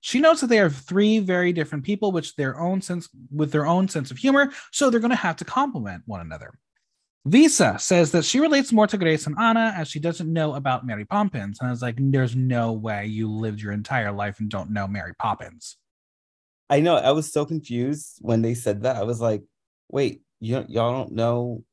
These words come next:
Speaker 2: Or maybe it's, like, in that moment when you're like, "I don't know," but the,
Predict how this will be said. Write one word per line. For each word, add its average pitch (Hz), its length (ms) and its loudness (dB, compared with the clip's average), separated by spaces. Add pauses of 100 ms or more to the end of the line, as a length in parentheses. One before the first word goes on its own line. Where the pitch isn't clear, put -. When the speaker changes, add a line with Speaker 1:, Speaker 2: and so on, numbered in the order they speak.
(320)
Speaker 2:
Or 156 120 6
maybe 160 240 4
it's, 220 120 2
like, 254 100 -2
in 180 140 -2
that 147 160 4
moment 113 380 2
when 120 120 -2
you're 117 140 0
like, 101 280 0
"I 90 260 -6
don't 92 280 -4
know," 92 220 0
but 90 160 -8
the, 101 120 -10